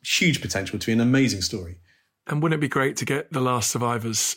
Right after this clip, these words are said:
Speaker 2: some recognition? Because there's been zero acknowledgement, zero recognition, nothing at all so far.
Speaker 1: Absolutely nothing. Yeah, no, no, e-, exactly right.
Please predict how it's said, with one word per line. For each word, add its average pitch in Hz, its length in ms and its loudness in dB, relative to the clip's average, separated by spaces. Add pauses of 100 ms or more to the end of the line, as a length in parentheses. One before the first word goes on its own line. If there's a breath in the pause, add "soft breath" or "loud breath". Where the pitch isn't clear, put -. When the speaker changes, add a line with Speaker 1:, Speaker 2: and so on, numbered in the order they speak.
Speaker 2:
some 117 400 0
recognition? 120 640 0
Because 135 160 0
there's 147 120 0
been 151 140 4
zero 190 460 6
acknowledgement, 151 680 2
zero 175 220 6
recognition, 127 720 2 (200)
nothing 143 560 0
at 135 240 0
all 127 140 4
so 117 180 -2
far. 98 240 -10 (260 loud breath)
Speaker 1:
Absolutely 127 460 4
nothing. 131 300 4
Yeah, 120 180 4
no, 117 160 4
no, 107 140 2
e-, 101 260 -2
exactly 113 380 0
right. 110 200 0